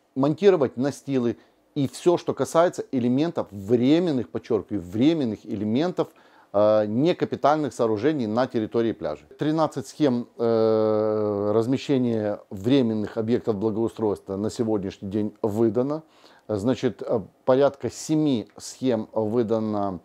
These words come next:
для размещения объектов временного благоустройства коммунальному предприятию «Побережье» для организации, э, отдыха,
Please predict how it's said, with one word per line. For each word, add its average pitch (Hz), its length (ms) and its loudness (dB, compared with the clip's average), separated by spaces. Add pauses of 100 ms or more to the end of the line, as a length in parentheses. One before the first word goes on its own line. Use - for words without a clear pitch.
(360)
для 107 240 4
размещения 113 720 -2
объектов 107 440 -2
временного 107 500 -2
благоустройства 101 720 -4
коммунальному 110 640 0
предприятию 101 600 -4
«Побережье» 123 640 -2 (360)
для 123 240 4
организации, 120 720 0
э, 104 840 0
отдыха, 117 680 -2